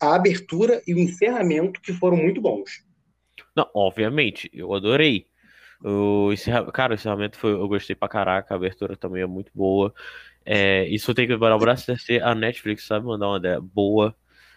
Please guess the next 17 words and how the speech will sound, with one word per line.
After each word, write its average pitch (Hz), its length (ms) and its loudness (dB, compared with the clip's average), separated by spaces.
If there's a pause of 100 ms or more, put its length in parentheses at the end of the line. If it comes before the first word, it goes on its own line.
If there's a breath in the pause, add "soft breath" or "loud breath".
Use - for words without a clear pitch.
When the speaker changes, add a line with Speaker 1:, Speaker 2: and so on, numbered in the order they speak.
Speaker 2:
Embora 123 400 4
eles 147 220 2
tenham 120 380 2
tirado 92 840 0
de, 92 260 -4
acho 107 160 -2
que 127 100 -4
eles 120 100 -6
tiraram 120 280 0
dinheiro 117 240 0
da 110 80 0
animação 113 520 -4
pra 92 120 -8
botar 85 300 -8
pra - 160 -6
abertura 82 560 -8
e 80 60 -12